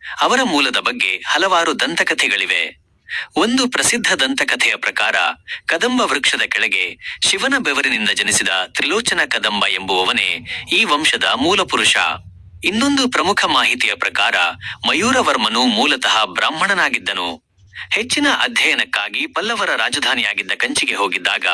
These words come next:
ಅಲ್ಲಿನ ಕಾವಲುಗಾರರಿಂದ ಅವಮಾನಕ್ಕೊಳಗಾಗಿ ಶಸ್ತ್ರ ಹಿಡಿದು ಪಲ್ಲವರ ವಿರುದ್ಧ ದಂಗೆ ಎದ್ದು ತನ್ನದೇ ಆದ ಸಾಮ್ರಾಜ್ಯವನ್ನು ಸ್ಥಾಪಿಸಿದನು.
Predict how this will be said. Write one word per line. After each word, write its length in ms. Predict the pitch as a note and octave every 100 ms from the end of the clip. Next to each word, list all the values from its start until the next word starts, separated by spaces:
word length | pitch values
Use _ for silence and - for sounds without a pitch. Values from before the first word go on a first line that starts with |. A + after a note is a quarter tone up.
| E2+ - - -
ಅಲ್ಲಿನ 240 | - B3 C4+
ಕಾವಲುಗಾರರಿಂದ 840 | - D3 - A#3+ D#3 C#3 - A#2+ B2
ಅವಮಾನಕ್ಕೊಳಗಾಗಿ 1160 | A2+ - G#2+ G3+ G#3 G#3+ - A#2 G2+ G2+ G2+
ಶಸ್ತ್ರ 360 | G#2+ C#3+ C#3+ -
ಹಿಡಿದು 380 | A#2+ - G2 A#2
ಪಲ್ಲವರ 420 | C#3 G#3 A3 F#3
ವಿರುದ್ಧ 320 | - A2 G2+
ದಂಗೆ 280 | - G2+ G2
ಎದ್ದು 460 | F#2+ - G2 F2+ F2 - - -
ತನ್ನದೇ 360 | G3 C4+ C4+
ಆದ 260 | B3 A#2 A2
ಸಾಮ್ರಾಜ್ಯವನ್ನು 680 | - - G#2+ G#2+ G2+ G2+ A2+
ಸ್ಥಾಪಿಸಿದನು. 840 | - - - - G2 F#2+ F2 E2+